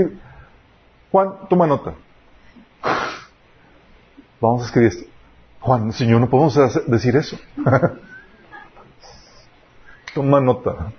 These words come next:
Versículo diecisiete. "Tú dices, 'Soy rico, tengo todo lo que quiero y no necesito nada.'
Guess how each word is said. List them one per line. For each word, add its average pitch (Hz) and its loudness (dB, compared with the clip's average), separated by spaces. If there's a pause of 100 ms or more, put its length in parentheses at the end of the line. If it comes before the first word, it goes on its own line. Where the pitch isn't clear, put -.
(160)
Versículo 135 0
diecisiete. 127 0 (720)
"Tú 214 4
dices, 202 0
'Soy 208 4
rico, 196 0
tengo 170 2
todo 170 2
lo 170 0
que 151 0
quiero 98 0 (380)
y 110 0
no 107 4
necesito 120 -2
nada.' 92 -4